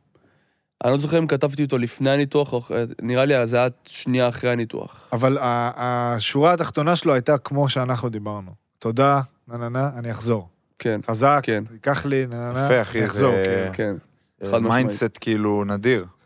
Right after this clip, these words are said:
Speaker 1: כן.
Speaker 2: זה בפציעה
Speaker 1: ואיך ש-
Speaker 2: שנייה.
Speaker 3: בפציעה שנייה.
Speaker 1: ואיך שקמתי מה-, איך שקמתי מהניתוח, כבר חיוכים וצחוקים בחדר,
Speaker 2: כן.
Speaker 3: רק
Speaker 1: חברים
Speaker 3: ככה.
Speaker 1: באו לבקר,
Speaker 3: יופי.
Speaker 1: וכאילו, רק צחוקים.
Speaker 3: דיבור. עכשיו אתה מרגיש טוב.
Speaker 1: כן, עכשיו מצוין.
Speaker 3: ומה עלה, כאילו, אתה חושב? תן לי אותה, את ה-,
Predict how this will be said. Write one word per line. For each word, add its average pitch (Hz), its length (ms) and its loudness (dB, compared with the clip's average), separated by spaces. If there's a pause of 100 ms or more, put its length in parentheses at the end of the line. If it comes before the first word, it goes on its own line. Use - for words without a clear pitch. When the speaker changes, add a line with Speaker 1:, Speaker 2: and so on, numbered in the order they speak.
(120)
Speaker 1:
כן. 101 220 -4
Speaker 2:
זה 107 120 -4
בפציעה 98 140 -4 (220)
Speaker 1:
ואיך 131 100 4
ש- - 60 2
Speaker 2:
שנייה. 131 320 4 (220)
Speaker 3:
בפציעה 123 360 2
שנייה. 123 340 4
Speaker 1:
ואיך 117 140 4
שקמתי 143 460 0
מה-, 135 180 2
איך 131 120 0
שקמתי 131 360 -2
מהניתוח, 143 840 0
כבר 113 320 -2
חיוכים 131 840 0
וצחוקים 123 460 -2
בחדר, 131 500 2
Speaker 2:
כן. 139 60 4
Speaker 3:
רק 127 140 4
Speaker 1:
חברים 131 180 4
Speaker 3:
ככה. 123 140 -2
Speaker 1:
באו 123 200 2
לבקר, 117 180 -2
Speaker 3:
יופי. 127 340 0
Speaker 1:
וכאילו, - 540 -10
רק 117 160 -2
צחוקים. - 420 -8
Speaker 3:
דיבור. 101 360 -2 (580)
עכשיו 117 160 2
אתה 120 120 0
מרגיש 110 300 -2
טוב. 90 240 -2 (440)
Speaker 1:
כן, 104 180 -4 (140)
עכשיו - 160 -14
מצוין. 107 320 -6 (160)
Speaker 3:
ומה 107 460 2
עלה, 113 180 2
כאילו, 135 300 -4
אתה 135 140 -6
חושב? 147 340 -4 (180)
תן 123 160 -2
לי 131 100 -4
אותה, 135 220 0
את 131 140 -6
ה-, 127 480 -4